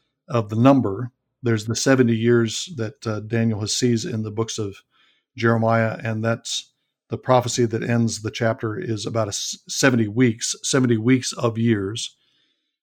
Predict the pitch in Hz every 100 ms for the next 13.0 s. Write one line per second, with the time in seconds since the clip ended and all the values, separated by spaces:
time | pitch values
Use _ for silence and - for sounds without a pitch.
0 | _ 120 110 131 202 156 123 120 120 117
1 | 104 - - 117 98 - 101 120 120 120
2 | 113 107 98 _ _ _ _ _ 131 120
3 | 113 117 120 110 110 117 120 - 120 110
4 | 113 120 120 113 98 107 113 110 113 104
5 | 117 113 110 104 98 113 107 110 98 _
6 | _ _ _ _ _ - 110 120 117 113
7 | 104 113 113 - 104 107 113 - 113 110
8 | 110 - 123 120 - 107 - 117 117 113
9 | 110 107 110 107 110 120 107 104 _ _
10 | _ _ _ - - 139 131 117 113 -
11 | 123 - - 127 120 113 117 113 104 104
12 | 98 120 113 120 117 98 107 104 104 98